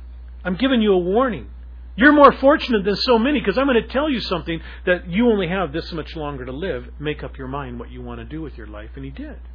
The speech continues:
And so that's what we see here, don't we? That, that God is being patient in the grace of God. Even in this story, this horrible story, as wickedness increasing, we see the grace of God. Well, verse six, "The Lord was very sorry that he had made man on the, on the earth,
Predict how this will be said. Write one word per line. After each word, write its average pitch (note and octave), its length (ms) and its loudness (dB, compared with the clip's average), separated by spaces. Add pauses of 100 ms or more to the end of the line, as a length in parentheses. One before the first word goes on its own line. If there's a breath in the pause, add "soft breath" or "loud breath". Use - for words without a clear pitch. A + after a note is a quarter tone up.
(640 soft breath)
And - 80 -10
so C#4+ 100 -4
that's C#4 220 -2
what D4 80 -2
we A#3+ 100 -2
see D4 320 -6
here, C#3+ 240 -4
don't A3 240 -2
we? C3 160 -8
That, C#3+ 200 -2 (240 loud breath)
that F#3 140 -8
God A3 220 2
is G#3 140 -2
being G3 220 -2
patient G#3 440 -6
in C#3+ 80 -6
the D3 60 -6
grace G3 400 -4
of D#3+ 100 -8
God. C3+ 260 -2
Even A3+ 260 0
in G3 100 0
this D#3+ 180 -4
story, G3 420 -2 (380 loud breath)
this - 120 -10
horrible A3+ 480 0
story, G#3+ 380 0
as C3 120 -4
wickedness F#3+ 480 -6
increasing, E3+ 500 -6
we C#3 80 -8
see D3+ 220 -10
the D#3 80 -10
grace C3+ 280 -8
of F3 80 -10
God. C#4+ 280 -12 (760 loud breath)
Well, G#3 120 6
verse A3+ 260 2
six, C4 240 -4
"The A#3+ 60 4
Lord G#3+ 240 6
was G#3+ 120 0
very A3+ 220 6
sorry A#3 360 4
that E3 120 2
he F3+ 80 0
had F3+ 80 4
made F3+ 380 0
man C3 280 -2
on B2+ 120 -4
the, C3 100 -6 (180)
on D3 160 -4
the B2+ 120 -2
earth, D3 200 2